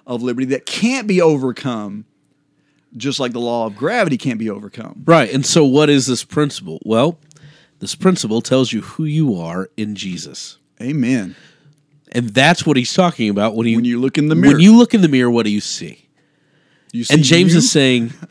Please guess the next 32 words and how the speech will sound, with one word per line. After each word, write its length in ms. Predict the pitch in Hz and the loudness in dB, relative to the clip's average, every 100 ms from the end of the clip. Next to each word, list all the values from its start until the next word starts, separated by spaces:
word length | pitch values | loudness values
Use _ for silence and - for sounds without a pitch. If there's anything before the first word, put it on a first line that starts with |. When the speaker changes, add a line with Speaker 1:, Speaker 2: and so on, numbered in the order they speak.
| - _ | -20 _
Speaker 1:
<laughs> 460 | - - 120 123 - | -20 -18 -8 -6 2
Speaker 2:
"Are 80 | 147 | 4
you 120 | 127 | 4
seeing 340 | - 165 147 | 2 0 2
you 380 | 131 147 202 202 _ | 4 2 2 -2 _
or 180 | 131 131 | 0 2
are 40 | |
you 200 | 127 160 | 2 0
seeing 500 | - - 135 107 107 | 0 2 2 2 -2
Jesus 400 | 107 104 98 - | -4 -6 -6 -10
Speaker 1:
You 100 | 127 | -6
Speaker 2:
Christ?" 320 | 123 120 120 | -4 -4 -4
Speaker 1:
narcissist. 800 | 123 113 - 117 - 139 - - _ _ _ _ _ - | -2 -4 -6 -12 -14 -16 -20 -20 _ _ _ _ _ -6
Speaker 2:
Exactly. 760 | 123 120 - 147 120 - 104 - | -4 -2 2 2 2 -4 -8 -6
Speaker 1:
<laughs> 60 | - - - - - - - - | -6 -8 -14 -14 -20 -20 -6 0
Speaker 2:
Because 260 | 147 175 | 4 4
if 160 | 151 143 | 2 -2
you're 80 | 131 | -4
seeing 400 | - 240 247 214 | 0 2 4 4
you, 480 | 165 147 110 101 120 _ _ _ _ _ _ _ _ _ _ - _ _ - | 4 2 2 -2 -10 _ _ _ _ _ _ _ _ _ _ -20 _ _ -6
then 200 | 123 160 | 2 4
you're 120 | 165 | 6
not 260 | 165 156 127 | 4 2 0
getting 320 | 147 131 101 | 0 0 -2
it. 260 | 85 - _ _ - | -8 -16 _ _ -18
Speaker 1:
Mm-hmm. 220 | 98 - - _ _ _ | -14 -14 -16 _ _ _
Speaker 2:
The 260 | - 135 156 | -10 2 2
whole 260 | 101 202 226 | 4 2 2
point 460 | - 185 143 110 | 0 0 0 -2
of 80 | 98 | -4
these 180 | 123 - | -6 -6
trials 800 | - - 143 117 87 82 - - | -6 -4 -2 -2 -4 -10 -18 -20